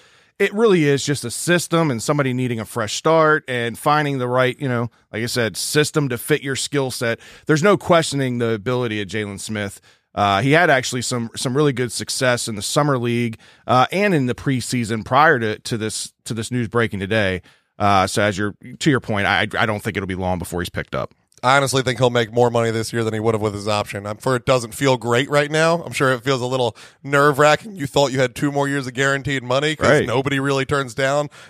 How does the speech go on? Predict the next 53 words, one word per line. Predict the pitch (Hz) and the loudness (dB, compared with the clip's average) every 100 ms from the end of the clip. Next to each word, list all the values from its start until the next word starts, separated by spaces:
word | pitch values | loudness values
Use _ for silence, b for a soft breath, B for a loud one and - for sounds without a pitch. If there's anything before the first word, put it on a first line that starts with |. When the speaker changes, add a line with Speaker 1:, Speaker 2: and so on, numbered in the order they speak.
| - | -6
Speaker 2:
the | 135 | -2
third | 139 143 | 0 0
and | 135 | 0
fourth | 143 143 | 0 2
year | 139 135 | 2 2
options | 135 143 156 147 | 4 2 -2 -4
here. | 156 160 151 b b _ | -2 -2 -4 b b _
But, | 143 123 - - | 2 2 -2 -4
uh, | 120 120 | -2 0
I | 135 | 0
think | 131 147 135 | 0 -2 0
he'll | 135 | 0
end | 123 | 2
up | 120 110 | 2 2
working | 117 113 110 | 0 -2 -2
out | 113 107 | -2 -2
for | 120 117 | 0 0
him, | 113 | 0
at | 110 | -4
least | 117 113 | -8 -8
in | 110 | -10
the | 101 | -6
short | 107 101 | -6 -6
term. | 104 101 | -10 -6
Speaker 1:
And | 151 180 | 0 2
that's | 214 | 2
a | 208 | 0
G | 147 208 | 0 2
M | 196 175 | 2 2
owning | 190 196 | 2 2
his | 175 156 | 0 0
own | 185 | 0
shit, | 156 175 180 | 0 -2 0
right? | 127 156 | 0 2
I | 143 | 0
mean, | 143 | -2
it's, | 147 - - | -4 -6 -10
it's | - - | -10 -2
kinda | 175 170 | 0 4
rare | 147 180 160 127 | 4 4 4 0
to | 123 | -4
see | - 156 147 | -4 -2 0
a | 131 123 | -2 -4
first-round | - 160 175 151 156 147 - | 0 2 2 2 2 2 0
pick, | 170 | 0
a | 120 | 0
top | - - 160 - | -4 -2 -2 -2
ten | 147 135 | -2 -2
pick, | 120 151 135 B B B | 0 0 0 B B B
get | - 120 | -6 -4
cut | - 180 - | 0 0 2
that | 151 127 | 0 -2
fast. | - 156 139 98 - | 0 2 2 0 -6